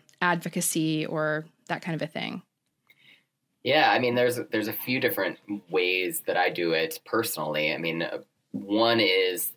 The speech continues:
Speaker 2: the political work itself, and I don't, I don't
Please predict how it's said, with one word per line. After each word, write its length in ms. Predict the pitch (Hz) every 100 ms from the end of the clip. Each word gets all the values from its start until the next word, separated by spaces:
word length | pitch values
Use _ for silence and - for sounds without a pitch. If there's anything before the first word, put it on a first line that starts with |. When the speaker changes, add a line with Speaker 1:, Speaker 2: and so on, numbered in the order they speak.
| -
Speaker 2:
the 300 | 90 90 82
political 500 | - 95 98 101 92
work 220 | 92 90 95
itself, 580 | 85 - 101 78 69 - - -
and 160 | 87 87
I 100 | 90
don't, 320 | 104 104 104 - - - _ -
I 60 | 120
don't 260 | 139 -